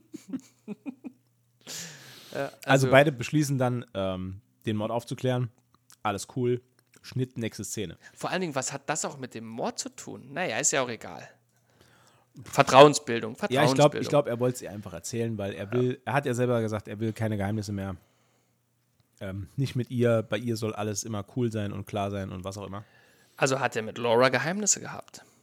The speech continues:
Speaker 2: Wahrscheinlich.
Speaker 1: Na gut, es wurde ja auch geheim gehalten, dass die zusammen sind, ne? Ich glaub, da war was. Das ist ja schon das Geheimnis. Gut, ich muss aber ehrlich sagen, ich würd auch nicht damit prahlen, dass ich mit James zusammen bin. Ja. Wür-, würd ich auch.
Speaker 2: Also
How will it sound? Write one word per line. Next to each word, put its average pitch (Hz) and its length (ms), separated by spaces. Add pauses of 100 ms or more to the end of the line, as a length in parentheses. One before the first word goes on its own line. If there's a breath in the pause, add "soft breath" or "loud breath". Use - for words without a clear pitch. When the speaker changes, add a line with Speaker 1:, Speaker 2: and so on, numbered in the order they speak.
(480 soft breath)
Speaker 2:
Wahrscheinlich. 87 460 (300)
Speaker 1:
Na 135 140
gut, 156 100
es 131 160
wurde 131 140
ja 113 80
auch - 80
geheim 135 240
gehalten, 113 240
dass 110 100
die - 100
zusammen 113 380
sind, 95 220
ne? 156 200 (600)
Ich - 120
glaub, 120 180
da 113 140
war 113 140
was. - 280 (480 soft breath)
Das 123 160
ist 131 100
ja 120 60
schon 104 180
das 95 160
Geheimnis. - 360 (220 loud breath)
Gut, - 180
ich - 140
muss - 140
aber - 160
ehrlich - 220
sagen, - 280
ich - 200
würd 170 180
auch 185 300
nicht 135 180
damit 135 300
prahlen, 131 340
dass 123 140
ich - 120
mit 80 120 (160)
James - 800
zusammen 117 460
bin. 104 220 (1160 soft breath)
Ja. - 240 (1160 soft breath)
Wür-, - 300
würd 139 160
ich 147 160
auch. - 140
Speaker 2:
Also 127 300